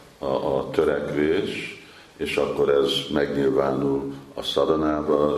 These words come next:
és ez megnyilvánul a szolgálatba, hogy próbáljuk szolgálni a Szent Nevet. Valamikor a szolgálat könnyebb, mint a szadana. Amúgy a szolgálatnak a minősége nem lesz sem annyival jobb,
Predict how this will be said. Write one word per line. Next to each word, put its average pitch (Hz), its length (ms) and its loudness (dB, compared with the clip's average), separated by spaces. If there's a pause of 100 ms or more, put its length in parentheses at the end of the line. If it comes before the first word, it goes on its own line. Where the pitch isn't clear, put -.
és - 120 -6
ez - 180 -4
megnyilvánul 67 720 0
a - 60 -2
szolgálatba, 76 920 2
hogy 73 320 -4
próbáljuk 65 480 0
szolgálni 76 880 2
a 71 260 0 (140)
Szent 73 240 0
Nevet. 78 340 -2 (340)
Valamikor 71 460 -2
a - 40 0
szolgálat 73 840 2 (100)
könnyebb, 71 560 0
mint 69 200 -4
a - 60 -2
szadana. 73 600 0 (600)
Amúgy 78 240 0
a 73 60 4
szolgálatnak 73 840 2
a 67 40 0
minősége 71 920 0 (140)
nem 69 240 -2
lesz 67 240 -2 (300)
sem 69 440 -4
annyival 71 480 0
jobb, 71 300 2